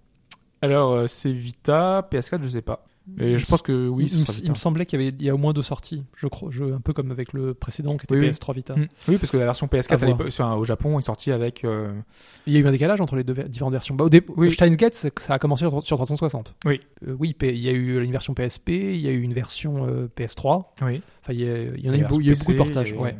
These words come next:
Speaker 2: ouais.
Speaker 1: Ouais, les versions sont arrivées au compte-gouttes. Non, mais là, il y a la, la version P S quatre qui était disponible parce qu'il y avait la version, il y avait Steins Gate, euh, version H D sur le, euh, avec Steins Gate Zero,
Speaker 2: Exact.
Speaker 1: qui était fournie avec.
Speaker 2: D'accord.
Speaker 1: Donc,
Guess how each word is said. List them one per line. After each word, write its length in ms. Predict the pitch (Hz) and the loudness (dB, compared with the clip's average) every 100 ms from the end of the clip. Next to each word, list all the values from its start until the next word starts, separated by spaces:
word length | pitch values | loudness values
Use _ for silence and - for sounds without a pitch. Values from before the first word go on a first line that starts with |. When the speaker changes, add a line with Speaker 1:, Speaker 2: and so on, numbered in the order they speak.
| 131 | -10
Speaker 2:
ouais. 460 | 123 - _ - 123 | -12 -16 _ -4 -4
Speaker 1:
Ouais, 120 | 113 | -4
les 60 | |
versions 200 | 110 - - | -8 -12 -6
sont 100 | 117 | -4
arrivées 160 | 120 | -2
au 60 | 120 | -2
compte-gouttes. 320 | 127 135 - - - | -2 -4 -6 -14 -2
Non, 80 | 151 | 6
mais 80 | 170 | 8
là, 80 | 190 | 8
il 40 | |
y 40 | 160 | 8
a 80 | |
la, 140 | 139 156 | 6 4
la 60 | 143 | 2
version 180 | 143 147 | 2 -2
P 60 | |
S 80 | 135 | -2
quatre 100 | 156 | -2
qui 60 | 139 | -2
était 120 | 123 | -6
disponible 300 | 117 139 165 | -4 -4 -4
parce 80 | - | -2
qu'il 80 | |
y 60 | 120 | -2
avait 80 | 117 | -2
la 60 | |
version, 380 | 110 - 139 139 | -4 -8 -8 -4
il 20 | 123 | -4
y 20 | |
avait 80 | 117 | -2
Steins 200 | 151 139 | -2 -2
Gate, 280 | 156 - | -4 -2
euh, 160 | 131 123 | 0 0
version 380 | 123 - 143 139 | -2 -4 -4 -2
H 260 | 139 127 | -2 -2
D 220 | 131 143 147 | -4 -4 -4
sur 300 | - 131 120 | -6 -4 -2
le, 260 | 117 113 - - - - _ - | -2 -4 -10 -20 -20 -20 _ -6
euh, 680 | 113 110 107 107 110 107 107 120 - _ 147 | -2 0 -2 -2 -2 -4 -6 -10 -14 _ 0
avec 180 | 139 | 0
Steins 160 | - 139 | 0 -2
Gate 160 | 131 127 | -2 -2
Zero, 180 | 123 120 - 143 - | -2 -2 -8 -16 -10
Speaker 2:
Exact. 200 | 131 131 | -6 -4
Speaker 1:
qui 40 | 120 | -4
était 140 | - | -6
fournie 280 | - 123 123 | -6 -4 -4
avec. 400 | 113 - - - | -6 -8 -16 -16
Speaker 2:
D'accord. 360 | - 123 - | -10 -8 -6
Speaker 1:
Donc, 80 | 123 | -8